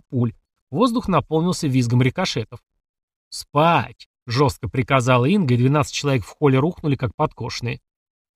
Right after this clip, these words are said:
Она без проблем поднялась на второй этаж.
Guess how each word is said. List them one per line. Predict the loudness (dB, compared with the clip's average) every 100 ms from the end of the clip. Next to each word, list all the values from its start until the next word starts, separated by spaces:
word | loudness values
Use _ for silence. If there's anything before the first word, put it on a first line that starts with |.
| _ _ _ _ _ _ -4
Она | 0
без | 0 0
проблем | 0 0 2 -2
поднялась | -2 -2 0 0 -2
на | -8
второй | -4 0 0
этаж. | 0 -6 -14